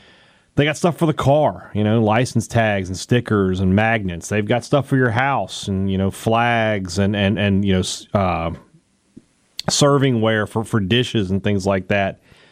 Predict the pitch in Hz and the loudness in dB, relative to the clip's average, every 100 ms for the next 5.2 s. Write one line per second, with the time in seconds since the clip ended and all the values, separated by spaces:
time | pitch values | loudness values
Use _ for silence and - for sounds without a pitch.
0 | _ _ _ 147 170 170 151 139 135 131 | _ _ _ 2 2 0 0 2 2 0
1 | 135 - 135 139 135 120 107 104 98 101 | -2 -2 2 4 4 4 2 2 2 2
2 | 117 117 107 123 117 65 - 135 151 196 | 2 0 0 -2 -2 -4 -6 -2 0 2
3 | 185 233 - - _ - 120 131 160 226 | 2 2 0 -6 _ -6 0 2 2 0
4 | 220 175 180 151 135 127 135 147 123 127 | 0 2 2 2 2 4 4 4 2 2
5 | 135 - | 0 -4